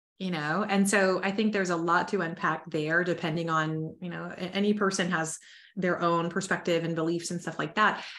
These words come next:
And we all do the best that we can, right? So this is definitely not something to say like, "Oh, we should all live in a bubble." <laughs> And if you can't eat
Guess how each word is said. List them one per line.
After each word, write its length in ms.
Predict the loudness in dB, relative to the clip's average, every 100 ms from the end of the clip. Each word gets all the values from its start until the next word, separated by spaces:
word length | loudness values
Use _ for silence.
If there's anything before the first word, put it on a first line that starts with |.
| 0
And 160 | 2
we 100 | 4
all 100 | 2
do 120 | 2
the 100 | 0
best 220 | 0 0 -2
that 100 | -2
we 80 |
can, 580 | -4 -4 -4 -4 -6 -8 -2
right? 320 | 0 2 2
So 160 | 2 2
this 220 | 2 2
is 120 | 2
definitely 300 | 2 2 2
not 260 | 4 2 2
something 240 | -2 -2
to 60 | -6
say 200 | -6 -4
like, 180 | -2 -2
"Oh, 180 | 0 4
we 80 | 4
should 160 | 4
all 140 | 2 2
live 160 | 2
in 80 | 2
a 20 |
bubble." 480 | 2 2 2 2 2 0
<laughs> 100 | 2
And 120 | 6 6
if 140 | 4
you 80 | -2
can't 340 | 2 2 2
eat 220 | 0 -4